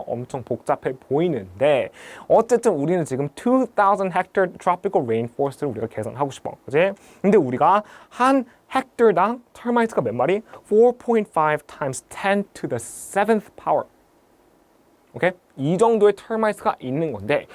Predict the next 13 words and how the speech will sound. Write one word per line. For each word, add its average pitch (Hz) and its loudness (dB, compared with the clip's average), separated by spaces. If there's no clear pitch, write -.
또 247 2
동시에 185 4
우리가 151 0
지금 165 -2
계산해야 196 2
될 185 2
거는 196 -2
뭐냐? 196 0
We're 170 0
trying 247 0
to 254 0
calculate 226 0
the 202 -4